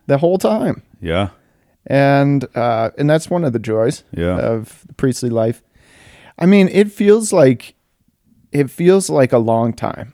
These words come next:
Speaker 1: I know people go, "Oh, doesn't time go by <laughs> so fast?"
Speaker 2: It kinda
Speaker 1: And I realized, eh, I don't know. Um, I've been, I think, kinda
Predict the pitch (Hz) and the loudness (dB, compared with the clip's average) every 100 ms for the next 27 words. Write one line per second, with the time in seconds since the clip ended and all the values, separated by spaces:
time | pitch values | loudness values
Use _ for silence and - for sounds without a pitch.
0 | _ _ 156 170 175 165 135 131 120 139 | _ _ 2 2 2 0 2 2 2 2
1 | 202 151 165 156 - 135 147 127 113 123 | 0 -2 -2 -4 -2 -2 0 -2 -2 -6
2 | - - 139 107 143 - - - - - | -6 -8 -8 -2 -2 -2 -6 -8 -12 -12
3 | 80 90 87 76 151 139 139 139 135 131 | -10 -8 -6 0 2 4 4 4 4 2
4 | 147 165 170 127 - _ - - _ _ | -2 -2 -2 -4 -6 _ -20 -20 _ _
5 | _ _ _ - 151 214 131 127 135 175 | _ _ _ -4 0 2 2 2 2 0
6 | - _ - - - 55 - - 123 - | -6 _ -18 -10 -6 -4 -4 -4 -8 -14
7 | _ _ 131 135 139 151 156 156 - 131 | _ _ -2 -2 2 2 2 -2 -4 -8
8 | - 156 - - _ _ _ - 139 127 | -2 -4 -4 -14 _ _ _ -6 -2 -2